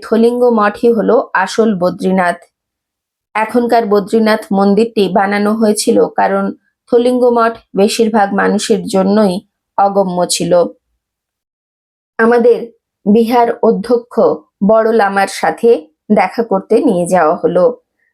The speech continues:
যাকে সবাই রিংপোচে বলে। রিংপোচে বাবাজিকে গভীর শ্রদ্ধা জানালেন, আর বাবাজিও ওনাকে সেরকমই শ্রদ্ধা জানালেন।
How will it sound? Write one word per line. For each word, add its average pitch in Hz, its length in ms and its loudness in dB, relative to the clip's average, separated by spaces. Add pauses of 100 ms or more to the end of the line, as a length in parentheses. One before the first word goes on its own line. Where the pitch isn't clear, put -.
(140)
যাকে 254 300 0
সবাই 233 520 0
রিংপোচে 233 840 0 (240)
বলে। 170 480 0 (380)
রিংপোচে 233 760 2 (340)
বাবাজিকে 214 640 0
গভীর 214 380 2
শ্রদ্ধা 180 520 -2
জানালেন, 170 680 -2 (300)
আর 185 220 0 (440)
বাবাজিও 214 720 2
ওনাকে 202 540 0 (200)
সেরকমই 233 640 2
শ্রদ্ধা 196 500 -2
জানালেন। 175 640 0